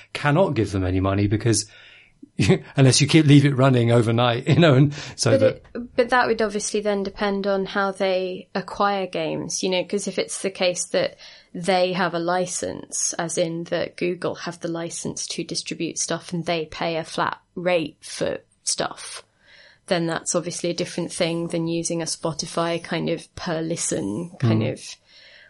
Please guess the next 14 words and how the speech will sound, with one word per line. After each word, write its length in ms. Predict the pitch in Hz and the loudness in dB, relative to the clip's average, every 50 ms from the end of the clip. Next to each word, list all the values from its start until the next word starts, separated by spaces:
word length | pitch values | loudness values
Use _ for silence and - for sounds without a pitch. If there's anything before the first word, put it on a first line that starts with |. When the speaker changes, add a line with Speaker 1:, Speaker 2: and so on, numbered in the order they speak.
| _ _ _ _ _ | _ _ _ _ _
Speaker 2:
thing. 760 | - - - 220 202 190 180 170 160 151 139 156 - 165 185 _ | -18 -6 -2 0 2 2 2 0 -2 -2 -4 -6 -8 -8 -12 _
Like, 400 | - 190 175 165 165 160 - - _ _ _ - - - - _ - | -4 -2 0 0 0 -2 -4 -8 _ _ _ -20 -20 -20 -18 _ -4
I, 340 | 185 175 180 180 - - - - - - - - - - - - - _ _ - - | -2 0 0 0 0 -2 -4 -8 -12 -12 -12 -12 -14 -16 -18 -20 -20 _ _ -4 0
and, 340 | 202 196 196 190 185 - - | 2 2 2 2 0 -2 -2
and 180 | 190 190 190 180 | 0 0 0 0
just 240 | - 190 190 - - | -2 -2 -2 -2 -6
to 80 | 190 | -4
sort 200 | 196 - - 185 | -4 -4 -4 -4
of 320 | 175 175 175 175 - - - _ _ - - - _ _ _ - | -4 -6 -6 -8 -14 -16 -18 _ _ -20 -20 -20 _ _ _ -4
run 180 | 190 185 180 | -2 -2 -2
through 140 | 175 - 180 | -2 -2 -4
a 40 | 170 | -4
few 180 | - - 180 175 | -4 -2 -2 0
other 440 | 175 175 175 185 180 175 170 170 | 0 0 -2 -2 -2 -2 -4 -6